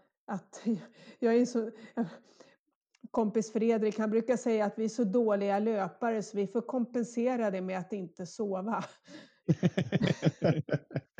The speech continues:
Speaker 2: Just det.
Speaker 1: <laughs> Och, och lite så är det ju. Men är man, eh,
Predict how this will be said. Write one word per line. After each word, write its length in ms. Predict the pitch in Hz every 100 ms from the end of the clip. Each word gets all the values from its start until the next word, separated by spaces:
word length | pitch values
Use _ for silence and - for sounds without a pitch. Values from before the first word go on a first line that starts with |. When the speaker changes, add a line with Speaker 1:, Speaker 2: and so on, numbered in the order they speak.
| - 339 311
Speaker 2:
Just 240 | 120 113 -
det. 260 | - -
Speaker 1:
<laughs> 80 | 156
Och, 180 | 285 285 311
och 80 | 285
lite 440 | 320 285 - 311
så 240 | - 277
är 340 | 247 262 262 247
det 100 | 226
ju. 180 | 190 185
Men 220 | 208 226
är 260 | 226 262 247
man, 380 | 240 233 220
eh, 220 | 214 214